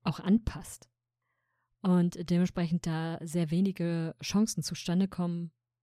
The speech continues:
oder wenn sie mal kommen, du sie sehr fahrlässig aus der Hand gibst, weil du da nicht genug Tempo reinnimmst. Und, äh, diese Partie, ich hatte es ja schon angedeutet, endet unentschieden.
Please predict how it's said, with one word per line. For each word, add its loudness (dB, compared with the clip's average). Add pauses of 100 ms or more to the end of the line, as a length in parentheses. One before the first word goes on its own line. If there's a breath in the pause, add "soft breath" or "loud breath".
(160)
oder 0
wenn 4
sie 4
mal 2
kommen, -4 (580)
du -4
sie 0 (520)
sehr 2
fahrlässig -2
aus -8
der -4
Hand -2
gibst, -8
weil -4
du -2
da -2
nicht -2
genug -6
Tempo -2
reinnimmst. -12 (680)
Und, 0
äh, -6
diese 4
Partie, -2 (380)
ich -8
hatte 0
es 0
ja -2
schon -4
angedeutet, 0
endet 2
unentschieden. 2